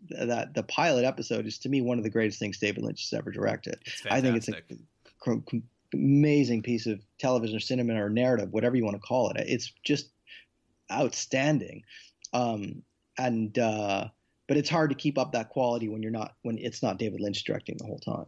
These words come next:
Speaker 2: Yeah, for sure. But in the case of The Return, <laughs> we do have him directing the whole time, which
Speaker 1: It's
Speaker 2: is
Speaker 1: true. That's
Speaker 2: <laughs>
Speaker 1: true.
Speaker 2: which is
Speaker 1: And at the same time, it feels very much like Twin Peaks,
Speaker 2: Yeah.
Speaker 1: even though he didn't direct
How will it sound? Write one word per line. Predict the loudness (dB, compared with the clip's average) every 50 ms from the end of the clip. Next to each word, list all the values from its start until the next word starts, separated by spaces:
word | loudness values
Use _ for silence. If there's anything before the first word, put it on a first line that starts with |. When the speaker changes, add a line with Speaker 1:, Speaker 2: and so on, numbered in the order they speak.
| -14 _ _
Speaker 2:
Yeah, | -8 -8 -6 -8 -8 -12 -16
for | -14 -14 -12
sure. | -12 -12 -14 -16 -16 -18 _
But | -8 -8 -8 -8 -10 _ _ _ _ _ _ _ _ _ _ -20 -20 _
in | -12 -10
the | -10 -6
case | -6 -4 -4 -4 -6 -8
of | -12 -12
The | -14 -14
Return, | -14 -12 -10 -10 -10 -8 -8 -10 -10 -12 -16 -18 _ -20 -20
<laughs> | -20 -20 _ -8
we | -8 -6
do | -6 -6 -8
have | -8 -8 -10 -12 -12
him | -16 -18 -18
directing | -16 -16 -16 -16 _ -20 -20
the | -20 -18
whole | -18 -20 -18
time, | -16 -16 -16 -14 -16 -16 -16
which | -14 -10 -8
Speaker 1:
It's | -4 0
Speaker 2:
is | 4
Speaker 1:
true. | 4 6 6 6 4 0 -2
That's | -2 -2 0 0 0 2
Speaker 2:
<laughs> |
Speaker 1:
true. | 4 4 4 4 2 0 -4
Speaker 2:
which | -6 -6 -6 -4 -4
is | -4 -4 -4 -2 0
Speaker 1:
And | 2 2 4 2
at | 2 0
the | 0
same | 0 2 2 2 2 2
time, | 2 2 4 4 2 2
it | 0 0
feels | 2 4 4 4 4 2
very | 0 0 0 0 0
much | 0 -2 -2 -2 -4
like | -6 -6
Twin | -4 -6 -6 -4 -2
Peaks, | -2 -2 -2 -2 -6 -10 -18 -20 -20 _ -4
Speaker 2:
Yeah. | 0 0
Speaker 1:
even | 2 2 2
though | 2 2 0
he | -2
didn't | -2 -4 -6 -2 0
direct | 2 4 4 4 2 0 -6 -16